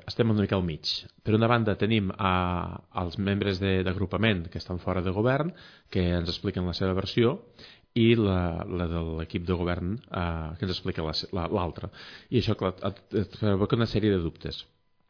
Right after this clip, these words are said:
Eh, el qui tenia responsabilitats amb Hisenda, eh, t'explica les coses, amb intervenció t'expliquen unes coses, i des de l'equip de govern t'expliquen unes altres coses. I dius, "Mm, aquí hi ha versions molt contradictòries, eh, i volem tenir l'aigua clara." I el que vam fer,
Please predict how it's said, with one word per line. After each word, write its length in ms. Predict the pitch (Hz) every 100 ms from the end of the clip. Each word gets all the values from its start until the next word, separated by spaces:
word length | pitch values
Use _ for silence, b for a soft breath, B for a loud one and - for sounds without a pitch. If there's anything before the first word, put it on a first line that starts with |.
| _ _ -
Eh, 300 | 113 104 104 - - _ 113
el 80 | 107
qui 80 | 110
tenia 380 | 117 107 123 139
responsabilitats 640 | 135 - 127 123 123 113
amb 100 | 110
Hisenda, 380 | 110 131 127 104 120 -
eh, 100 | - -
t'explica 440 | - - 113 110 110
les 200 | 101 95
coses, 400 | 123 113 107 113 - B B -
amb 160 | 90
intervenció 640 | 92 87 90 90 - 113 107
t'expliquen 500 | - - 117 117 107
unes 200 | 101 -
coses, 400 | 110 104 104 - B B B -
i 100 | 107
des 140 | 98
de 40 |
l'equip 200 | 101 117 110
de 40 |
govern 160 | 107 113
t'expliquen 440 | - - 123 95 80
unes 140 | 73
altres 220 | 71 76 -
coses. 400 | 73 85 - - B B B B
I 80 | 110
dius, 300 | 95 92 87 107
"Mm, 460 | 90 90 85 85 - - - -
aquí 300 | - 120 120
hi 60 |
ha 140 | 120 120
versions 400 | 110 113 131 117
molt 240 | 113 110 107
contradictòries, 960 | 104 107 104 104 147 135 123 131 -
eh, 300 | 101 98 92 -
i 120 | 110
volem 320 | 104 107 104
tenir 280 | 98 101 98
l'aigua 220 | 95 85 85
clara." 340 | 76 71 82
I 60 | 113
el 80 | 92
que 100 | 101
vam 160 | 107
fer, 320 | - 117 120